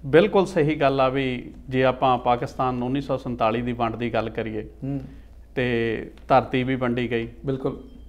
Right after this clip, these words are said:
Speaker 1: ਪਾਣੀ ਵੀ ਵੰਡ ਲਿਆ, ਅਸਮਾਨ ਵੀ ਵੰਡ ਲਿਆ।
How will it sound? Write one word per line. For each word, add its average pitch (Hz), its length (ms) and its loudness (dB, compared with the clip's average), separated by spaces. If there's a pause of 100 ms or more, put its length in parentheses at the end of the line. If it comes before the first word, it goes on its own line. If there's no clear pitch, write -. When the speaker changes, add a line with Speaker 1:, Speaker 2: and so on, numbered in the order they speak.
(240)
Speaker 1:
ਪਾਣੀ 131 280 6
ਵੀ 135 120 2
ਵੰਡ 123 260 2
ਲਿਆ, 117 300 4 (960)
ਅਸਮਾਨ 143 400 6
ਵੀ 143 120 6
ਵੰਡ 131 240 4
ਲਿਆ। 117 340 2